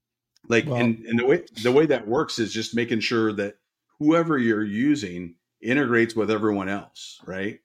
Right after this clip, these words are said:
Speaker 1: 'Cause
Speaker 2: I
Speaker 1: you
Speaker 2: think
Speaker 1: have
Speaker 2: that's, yeah, like,
Speaker 1: That's the
Speaker 2: everybody
Speaker 1: key.
Speaker 2: playing nice together. That,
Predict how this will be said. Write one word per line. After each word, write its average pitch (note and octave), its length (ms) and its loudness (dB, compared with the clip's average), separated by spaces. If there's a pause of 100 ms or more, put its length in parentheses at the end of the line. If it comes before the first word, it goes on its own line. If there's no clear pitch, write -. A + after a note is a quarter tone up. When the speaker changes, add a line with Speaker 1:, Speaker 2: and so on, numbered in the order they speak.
(340)
Speaker 1:
'Cause G#2+ 140 -2
Speaker 2:
I B2 60 0
Speaker 1:
you A2 60 -2
Speaker 2:
think C3+ 140 0
Speaker 1:
have A2 80 2
Speaker 2:
that's, - 440 -4 (220)
yeah, A2 400 -2
like, G#2+ 140 -2
Speaker 1:
That's A2+ 100 0
the C3 40 2
Speaker 2:
everybody C3 320 2
Speaker 1:
key. - 60 -6
Speaker 2:
playing A2 280 0
nice G#2+ 240 -4
together. F#2+ 500 -8
That, B2+ 400 -2